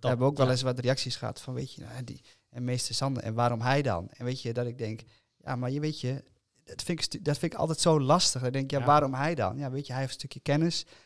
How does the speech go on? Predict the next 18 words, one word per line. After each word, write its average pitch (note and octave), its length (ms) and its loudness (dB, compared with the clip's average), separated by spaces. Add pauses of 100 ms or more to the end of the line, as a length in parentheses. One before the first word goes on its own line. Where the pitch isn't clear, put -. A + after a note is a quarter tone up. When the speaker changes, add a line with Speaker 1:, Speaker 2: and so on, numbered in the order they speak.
(300)
Speaker 2:
Hij B2+ 140 -2
heeft C3+ 160 0
bepaalde A#2+ 380 0
dingen C3 300 -2
die A#2+ 120 -6
hij A#2+ 100 -4
heeft A#2 120 -4
meege-, C3 280 -2
dat C3+ 140 -2
is C#3 80 -6
ervaring. C#3 800 0 (340)
En - 100 -8
die C#3+ 100 -2
wil A#2+ 100 0
je A2 80 2
met A2 140 -2
elkaar A#2 280 2
delen. B2+ 440 4